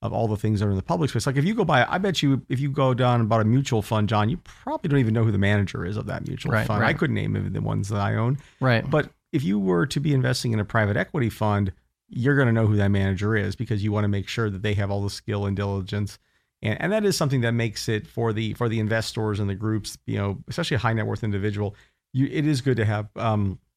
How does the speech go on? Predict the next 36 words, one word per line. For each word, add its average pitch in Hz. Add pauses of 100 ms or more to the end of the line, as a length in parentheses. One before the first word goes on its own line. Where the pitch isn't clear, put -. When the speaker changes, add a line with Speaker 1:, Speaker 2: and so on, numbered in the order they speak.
(360)
Speaker 1:
professional 110
representation, 101
kind 101
of, 107
you 110
know, 101
just 120
know 175
who 160
you're 120
talking 110
to. 107
'Cause 135 (240)
look, 214 (180)
the 131
real 151
world, 175
there 156
are 131
shysters 120
out 107
Speaker 2:
<laughs> -
Speaker 1:
there. 113
Speaker 2:
Oh 101
my - (240)
gosh. - (500)
Speaker 1:
They 175
are 151
out 113
there 107
and 110
they 113
are 110
not 107
going 107
away. 101